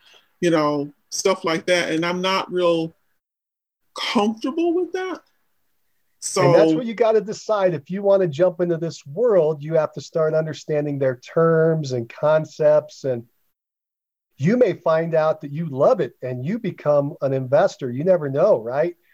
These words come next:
Speaker 2: Uh, or
Speaker 1: Mm-hmm.
Speaker 2: develop more of your investment portfolio, whatever you got going.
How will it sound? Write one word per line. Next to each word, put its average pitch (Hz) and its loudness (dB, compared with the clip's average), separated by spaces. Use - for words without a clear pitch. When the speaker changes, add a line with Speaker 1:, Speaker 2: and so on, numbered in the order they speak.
Speaker 2:
Uh, 127 -4
or 143 2
Speaker 1:
Mm-hmm. 190 4
Speaker 2:
develop 165 4
more 160 2
of 160 -2
your 147 -4
investment 143 -2
portfolio, 143 0
whatever 147 -2
you 147 -4
got 143 0
going. 151 4